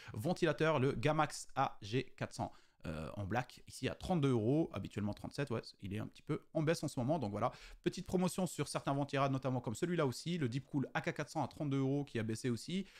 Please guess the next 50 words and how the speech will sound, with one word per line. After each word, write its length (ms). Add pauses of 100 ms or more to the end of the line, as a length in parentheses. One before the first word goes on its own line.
(180)
euh, 100
trente-sept 400
habituellement, 480
trente-sept, 420
bon, 120
des 80
petites 160
promotions 340
à 20
trente-deux, 300
bon, 120
bah, 100
c'est 100
le 60
cas 120
là 100
actuellement, 320
donc 120
profitez-en, 600 (260)
une 80
petite 180
promotion. 500 (200)
On 140
a 20
aussi 160
le 80
Thermalright 680
Frost 420
Tower 280
cent 200
vingt, 160
bon, 220
là, 160
il 60
faut 300
aimer 400
les 160
big 380
ventirades 560
qui 120
vont 200
être, 220
euh, 180
voilà, 240
amenés 340 (360)
à 60
cacher 420
vos 200
barrettes 300
ram. 260